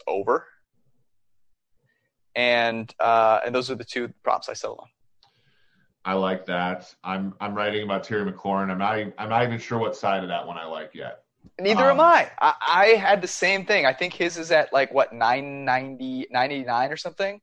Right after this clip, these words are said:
Speaker 2: I might just write basically, like, "Hey, look, it's a pretty solid one." Um, Derrick Henry, so I wrote about him a couple weeks ago. His prop was over thirteen hundred
Speaker 1: Yep.
Speaker 2: yards. It was, it was like,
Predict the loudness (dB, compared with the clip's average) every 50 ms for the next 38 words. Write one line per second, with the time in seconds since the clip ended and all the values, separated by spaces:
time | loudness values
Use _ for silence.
0 | -4 -2 0 2 2 4 2 2 2 0 -2 -4 -2 0 0 2 2 2 0 -2
1 | -2 -2 -2 -2 -2 -4 -8 -10 -8 -6 -4 -4 -2 -2 -2 -2 -2 -4 -4 -6
2 | -6 -4 -2 -2 -2 -2 -2 -2 -2 -4 -4 -6 -8 -10 -10 -12 -14 -10 -8 -6
3 | -6 -6 -6 -8 -10 -8 -6 -4 -4 -4 -4 -6 -8 -10 -12 -12 -16 _ _ _
4 | _ -8 -4 -2 0 0 0 -2 -2 0 2 4 4 2 2 2 2 2 2 0
5 | -2 -2 -4 -4 -6 -4 0 2 2 4 4 2 2 2 0 0 0 -2 -4 -2
6 | 0 0 0 -2 -2 -4 -4 -4 -4 -2 -2 -2 -2 -4 -6 -8 -8 -8 -6 -4
7 | -4 -4 -4 -6 -6 -8 -6 -2 2 2 4 2 2 0 -6 -10 -8 -8 -8 -8
8 | -6 -6 -8 -10 -8 -8 -8 -8 -8 -10 -12 -12 -12 -10 -6 -4 -4 -4 -4 -6
9 | -6 -4 -4 -4 -4 -4 -6 -8 -8 -8 -8 -8 -8 -6 -6 -8 -8 -10